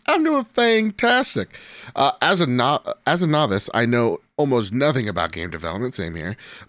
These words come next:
but I do understand more about the P R and H R side of things. With the G T A code being stolen, do you think the P R team at Rockstar had a good response for the incident?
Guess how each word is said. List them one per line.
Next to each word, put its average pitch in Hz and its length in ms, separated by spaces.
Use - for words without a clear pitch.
but 139 260
I 131 120
do 165 320
understand 135 520
more 123 220
about 104 280
the 110 60
P - 260
R 95 160
and 98 140
H 92 240
R 123 460
side 104 400
of 98 140
things. 131 600
With 151 440
the 117 400
G 120 160
T 120 180
A 113 100
code 117 380
being 110 240
stolen, 127 720
do 135 100
you 190 140
think 185 220
the 147 80
P 151 180
R 139 160
team 123 240
at 107 160
Rockstar 107 720
had 110 200
a 101 60
good 120 340
response 156 640
for 110 200
the 120 160
incident? 104 400